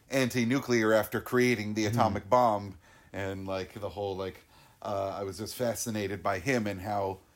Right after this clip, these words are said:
Speaker 1: like, the very guy who created this thing, uh, was so reflective about it, and he quoted Faust and, like, "I am, I am become death, the destroyer of worlds." Um,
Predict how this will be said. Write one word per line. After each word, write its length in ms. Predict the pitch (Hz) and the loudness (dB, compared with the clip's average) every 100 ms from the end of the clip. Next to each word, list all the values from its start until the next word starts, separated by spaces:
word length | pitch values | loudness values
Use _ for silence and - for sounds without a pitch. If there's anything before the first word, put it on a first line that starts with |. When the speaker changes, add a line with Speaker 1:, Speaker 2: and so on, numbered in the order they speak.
| _ _ - | _ _ -4
Speaker 1:
like, 160 | 104 - | -4 -2
the 80 | |
very 320 | 110 113 110 104 | 0 2 2 2
guy 280 | 117 110 | 2 2
who 100 | 107 | 2
created 500 | 104 - 131 143 117 | -4 2 4 2 0
this 240 | 98 104 - | -2 -4 -4
thing, 400 | 113 101 87 85 - - _ _ _ _ | -4 -4 -6 -12 -18 -20 _ _ _ _
uh, 360 | 98 92 90 90 95 - | -6 -2 -2 -2 -6 -10
was 240 | 101 87 | -8 -4
so 200 | - 107 | 0 0
reflective 520 | 98 95 131 - 107 | 0 0 0 0 -4
about 320 | 98 95 95 | -2 -2 0
it, 180 | 92 87 - _ _ _ - | -2 -6 -12 _ _ _ -14
and 100 | 98 | -10
he 80 | 95 | -8
quoted 380 | - 107 98 | -2 -2 -2
Faust 720 | - - 120 101 92 - - - - | -4 -2 0 0 -2 -6 -8 -14 -14
and, 220 | 101 92 | -10 -8
like, 320 | 92 90 - - - - - | -6 -8 -10 -20 -20 -18 -2
"I 120 | 107 | 0
am, 260 | 101 101 95 - | 2 -2 -6 0
I 120 | 110 | 0
am 120 | 104 | 0
become 380 | 101 - 120 101 | -4 0 0 2
death, 540 | 87 120 110 - - - _ _ _ | 4 4 4 -4 -12 -18 _ _ _
the 80 | 104 | -10
destroyer 640 | 98 - 123 113 110 110 | -8 -6 0 2 2 2
of 100 | 101 | 0
worlds." 760 | 101 120 123 113 107 85 - - _ - - - - _ _ _ _ - | 4 6 6 4 0 -4 -6 -8 _ -20 -20 -20 -20 _ _ _ _ 0
Um, 580 | 139 135 127 127 127 | 4 4 2 0 -4